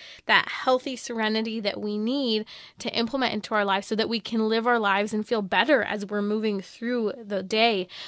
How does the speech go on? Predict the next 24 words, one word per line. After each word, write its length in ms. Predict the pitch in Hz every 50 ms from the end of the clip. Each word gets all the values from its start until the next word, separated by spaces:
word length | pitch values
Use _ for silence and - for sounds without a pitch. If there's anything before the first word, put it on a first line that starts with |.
| - -
We 100 | 247 254
actually 280 | 269 320 - - 440
have 80 | 392 262
a 40 | 220
question 380 | - - 233 247 - 311 269
coming 220 | 233 254 - - 302
in. 40 | 196
If 100 | 208 -
you're 80 | 254
just 220 | 233 277 277 - 202
joining 380 | 240 220 220 240 269 269 247
us, 260 | 214 202 208 208 - -
that's 380 | 208 220 220 233 - - -
Sal 340 | - - - 208 208 233 262
DiStefano 600 | 240 240 214 - - 214 196 - - 208 202 196 190
from 280 | - 208 208 208 208
mind 360 | 208 202 196 214 254 269 285 277 _
pump 260 | - - 233 220 -
media 340 | 214 208 208 208 202 214 214
dot 220 | 202 180 - -
com. 280 | - - 190 190 196 202
He 140 | - -
has 140 | 208 208 202
an 80 | 214